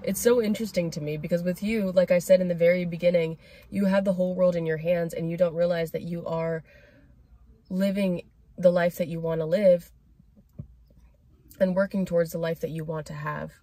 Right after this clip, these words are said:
whether you have it or not now, but I'm really seeing that.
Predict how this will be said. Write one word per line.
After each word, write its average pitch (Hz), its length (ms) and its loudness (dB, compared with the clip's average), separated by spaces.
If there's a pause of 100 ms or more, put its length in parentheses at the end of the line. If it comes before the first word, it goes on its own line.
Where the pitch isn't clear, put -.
(1080)
whether 175 220 0
you 175 180 -2
have 165 220 -4
it 165 80 -2
or 160 100 -2
not 156 340 -4
now, 143 320 -8
but 156 120 -8
I'm 156 200 -6
really 160 220 -4
seeing 156 360 -6
that. - 260 -10